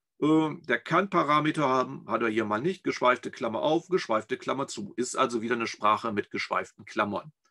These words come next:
die man hier hat. Jeder Prozess einfach so spezifiziert. Prozesse können lokale Variablen haben.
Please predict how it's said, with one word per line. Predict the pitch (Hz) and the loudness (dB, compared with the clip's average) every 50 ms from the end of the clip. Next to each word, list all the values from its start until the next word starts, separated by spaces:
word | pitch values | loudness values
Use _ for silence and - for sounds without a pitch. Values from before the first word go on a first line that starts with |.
| _ _ _ _ _ _ _ _ | _ _ _ _ _ _ _ _
die | - - | -8 -6
man | 98 95 90 | -4 -4 -4
hier | 92 90 92 85 85 | -4 -4 -4 -4 -4
hat. | 85 - - - - - _ _ | -6 -8 -10 -12 -16 -20 _ _
Jeder | - 98 123 135 131 - | -10 -4 0 0 0 0
Prozess | - - - - - - 101 101 - - - - - | -2 -6 -8 -6 -4 -4 -4 -4 -4 -8 -14 -12 -10
einfach | 95 90 85 - 98 92 | -10 -10 -8 -8 -10 -8
so | 92 123 120 107 98 | -8 -8 -8 -8 -8
spezifiziert. | - - - - - - - 117 - 127 - - - - - - _ _ _ _ _ _ _ _ _ _ _ _ _ _ _ _ _ _ | -10 -10 -10 -10 -10 -8 -10 -10 -10 -10 -12 -12 -16 -18 -18 -20 _ _ _ _ _ _ _ _ _ _ _ _ _ _ _ _ _ _
Prozesse | _ - 156 165 - - 208 233 220 - 170 - | _ 0 0 2 2 4 2 4 4 2 2 0
können | - - 147 139 123 110 98 98 - - _ _ _ _ _ _ _ _ _ _ | 0 2 2 2 2 2 -2 -8 -12 -18 _ _ _ _ _ _ _ _ _ _
lokale | - - 123 131 - - 160 185 208 190 143 | -8 -6 -6 -6 -2 2 2 4 4 4 4
Variablen | 110 110 98 107 107 104 98 95 - - 101 92 92 | 2 0 0 0 2 2 2 0 -2 -4 -8 -8 -8
haben. | 87 90 - - - - | -10 -10 -12 -14 -18 -20